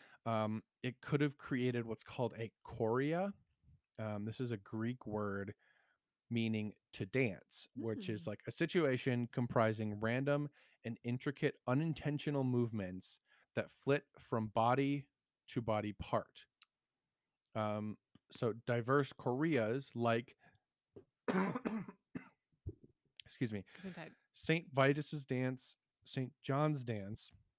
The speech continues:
Speaker 1: were labeled in the Middle Ages, referring to the independent epidemics of dancing mania that happened in Central Europe, particularly at the time of the plague.
Speaker 2: Huh.
Speaker 1: So,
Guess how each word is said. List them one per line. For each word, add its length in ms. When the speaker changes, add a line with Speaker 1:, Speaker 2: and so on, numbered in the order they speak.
Speaker 1:
were 100
labeled 400
in 100
the 60
Middle 260
Ages, 440
referring 560
to 200
the 200
independent 600
epidemics 600
of 160
dancing 460
mania 540
that 120
happened 440
in 120
Central 360
Europe, 400
particularly 540
at 140
the 60
time 300
of 80
the 60
plague. 300
Speaker 2:
Huh. 240
Speaker 1:
So, 580